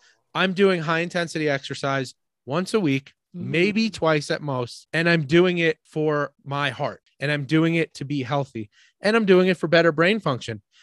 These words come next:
Speaker 1: Because
Speaker 2: Yeah.
Speaker 1: Nicole, not for nothing, the high intensity interval training I started doing when I started realizing that it enhanced my mood and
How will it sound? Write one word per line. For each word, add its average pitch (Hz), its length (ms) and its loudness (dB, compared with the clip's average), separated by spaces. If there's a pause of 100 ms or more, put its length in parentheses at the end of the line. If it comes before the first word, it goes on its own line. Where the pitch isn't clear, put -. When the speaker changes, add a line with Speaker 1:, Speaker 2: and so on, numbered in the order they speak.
(180)
Speaker 1:
Because 165 240 2
Speaker 2:
Yeah. - 60 -4
Speaker 1:
Nicole, 196 500 6
not 185 220 4
for 196 100 -2
nothing, 185 420 2 (300)
the 170 80 0
high 190 140 4
intensity 196 440 2
interval 185 280 0
training 202 380 2
I 170 140 2
started 170 400 2
doing 165 380 0
when 156 140 -2
I 151 100 2
started 147 400 0
realizing 139 560 0
that 123 220 -4 (500)
it 151 120 0
enhanced 151 640 -2
my 135 160 -4
mood 151 480 0 (580)
and 147 440 2